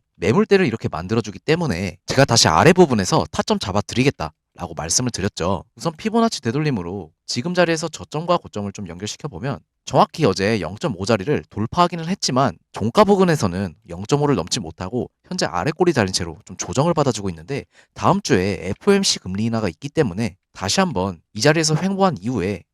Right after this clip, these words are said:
다시 한번 상승 나올 가능성이 굉장히 크겠고, 이때 매물대 자리인 영점영오 원까지는 보고 있기 때문에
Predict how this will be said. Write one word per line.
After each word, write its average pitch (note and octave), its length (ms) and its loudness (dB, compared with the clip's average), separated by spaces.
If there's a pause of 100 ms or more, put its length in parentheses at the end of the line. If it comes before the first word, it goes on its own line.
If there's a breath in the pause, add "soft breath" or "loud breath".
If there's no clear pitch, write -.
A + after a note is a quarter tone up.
다시 - 280 0
한번 F#3 180 6
상승 F#3+ 280 0
나올 G#2+ 200 4
가능성이 G#2 400 -4
굉장히 A2 400 -2
크겠고, D#3 580 0 (160)
이때 F#3 380 4
매물대 A#2 340 2
자리인 F#2 460 -2 (140)
영점영오 A#2+ 800 4
원까지는 C3+ 500 4 (120)
보고 A#2+ 240 2
있기 - 160 -4
때문에 F2 440 -6